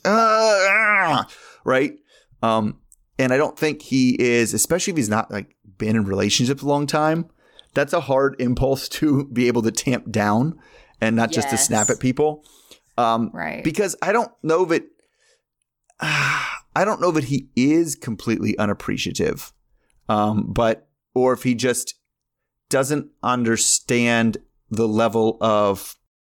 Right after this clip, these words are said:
Speaker 1: um, you know, signs, the level of communication she needs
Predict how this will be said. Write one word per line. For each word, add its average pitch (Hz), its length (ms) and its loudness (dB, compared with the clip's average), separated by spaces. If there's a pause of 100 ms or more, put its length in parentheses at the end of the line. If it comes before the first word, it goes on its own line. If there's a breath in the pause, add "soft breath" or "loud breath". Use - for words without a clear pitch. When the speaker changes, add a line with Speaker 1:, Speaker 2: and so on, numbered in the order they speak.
(440)
Speaker 1:
um, 101 540 0 (280)
you 113 100 2
know, 104 160 2
signs, 123 680 2
the 113 80 0
level 113 200 2
of 107 80 -4
communication 113 640 0
she 107 180 2
needs 104 640 2